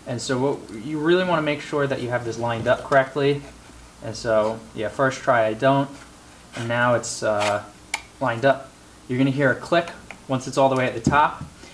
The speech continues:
and it should fit really snug in the battery replacement mount. And so once we have that installed properly, you wanna test it, make sure that it's, uh, secured,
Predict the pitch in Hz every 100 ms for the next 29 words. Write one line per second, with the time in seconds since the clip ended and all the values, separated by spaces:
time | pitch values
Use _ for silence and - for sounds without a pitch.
0 | - 139 147 - 151 - 214 175 175 131
1 | - 143 127 113 110 - - 110 107 107
2 | 107 110 101 98 - 104 107 101 104 104
3 | - - - - - - - - - -
4 | 110 - 113 113 147 - 147 131 131 127
5 | 123 120 120 139 117 - 151 156 160 151
6 | 143 123 113 104 185 190 - 185 185 -
7 | - - - 135 131 135 123 117 110 107
8 | - 113 104 101 101 - - 127 135 131
9 | 127